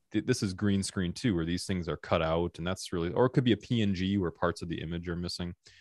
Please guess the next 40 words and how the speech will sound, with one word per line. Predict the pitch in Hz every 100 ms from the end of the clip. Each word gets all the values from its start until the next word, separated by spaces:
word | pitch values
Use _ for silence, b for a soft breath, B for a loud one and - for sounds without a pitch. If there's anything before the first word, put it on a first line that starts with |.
| b -
you're | 147
like, | 139
"Okay, | 214
I | 165
wanna | 190
put | 175 -
myself | 143 147 156 147
on | 143
top | 135 139 131
of | 80
that. | 73
I'm | 80
just | -
gonna | 92
see | - 90
how | 82
it | 82
looks." | 78 - -
And |
so | 87 92 82 _ _ _ _
you | 104
come | - 131
in | 123
here | 127 120 120 -
and | 95 92 92 90
so | -
you | 92
drag | 90 104 113 110
this | 104
up | 113 -
here | 120 110
and |
you're | 95
like, | 85 82
"Okay, | - 85
how | 95
come | 101 92
it's | 87
not | 85 82
working?" | 85 82 -